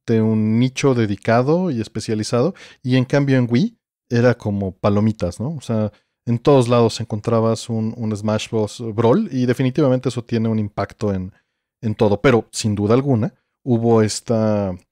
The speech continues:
propuesta, como dices, más, más épica, ya que,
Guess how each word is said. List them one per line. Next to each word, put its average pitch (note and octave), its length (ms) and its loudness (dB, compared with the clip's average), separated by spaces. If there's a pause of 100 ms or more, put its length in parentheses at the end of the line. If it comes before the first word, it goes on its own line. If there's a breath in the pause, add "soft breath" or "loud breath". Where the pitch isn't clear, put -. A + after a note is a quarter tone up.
(340 soft breath)
propuesta, B2 800 2
como A2+ 240 -2
dices, A2+ 280 -4
más, A2 300 -2
más A2+ 460 -4
épica, B2 560 0
ya A2+ 240 -2
que, A2 360 -2